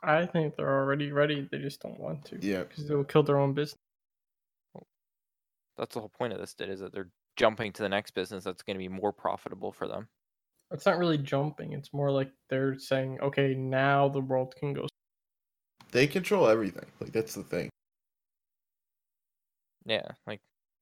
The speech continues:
Speaker 2: If they s-, tomorrow said, "Hey, we are no longer, no longer drilling oil," oil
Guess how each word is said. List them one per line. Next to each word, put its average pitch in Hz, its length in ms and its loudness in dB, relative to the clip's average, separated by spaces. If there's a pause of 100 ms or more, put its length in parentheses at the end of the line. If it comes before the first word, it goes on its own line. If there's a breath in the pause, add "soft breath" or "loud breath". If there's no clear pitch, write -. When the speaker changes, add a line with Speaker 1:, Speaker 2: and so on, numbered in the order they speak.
(140)
Speaker 2:
If 120 140 -4
they 143 420 6
s-, - 140 -6
tomorrow 104 440 2
said, 104 240 0
"Hey, 113 320 4
we 101 240 -2
are 92 100 2
no 98 260 0
longer, 104 560 0 (400)
no 113 240 2
longer 107 400 0
drilling 104 380 0
oil," 87 280 -2 (540)
oil 135 560 8